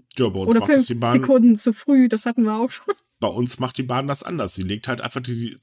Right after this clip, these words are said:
Speaker 1: den Zeitraum fest, ab wann man pünktlich ist. <laughs>
Speaker 2: Das stimmt auch, ja, ja. Das, das, die Deutsche Bahn denkt sich so, „Na ja, du bist doch trotzdem noch nach Hause gekommen, ne? Wie, wo ist das Problem?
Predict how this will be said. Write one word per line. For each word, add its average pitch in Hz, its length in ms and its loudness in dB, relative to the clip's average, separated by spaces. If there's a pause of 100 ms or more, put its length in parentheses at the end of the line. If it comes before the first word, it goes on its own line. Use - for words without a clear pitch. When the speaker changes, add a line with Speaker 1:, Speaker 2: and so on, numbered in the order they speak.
(120)
Speaker 1:
den 110 160 -4
Zeitraum 117 380 -4
fest, 139 240 -6
ab 123 80 -8
wann 107 120 -6
man 120 160 -4
pünktlich - 380 -12
ist. - 300 -8 (140)
<laughs> 123 340 -2 (1000)
Speaker 2:
Das - 160 -8
stimmt 254 240 -6
auch, - 200 -10
ja, 254 280 -4
ja. 294 140 -8 (100)
Das, 339 220 -12
das, - 160 -4
die 254 200 -4
Deutsche 277 280 -2
Bahn 269 180 -4
denkt 262 220 -8
sich 285 160 -8
so, 311 120 -10
„Na 285 80 -10
ja, 339 120 -12 (560)
du 269 80 -6
bist 285 160 -4
doch 320 60 0
trotzdem 302 340 -4
noch 302 80 0
nach 285 160 -4
Hause 415 260 -4
gekommen, 240 400 0
ne? 269 80 0 (200)
Wie, 233 200 2
wo 226 100 2
ist 226 140 0
das 226 100 -2
Problem? 302 280 -4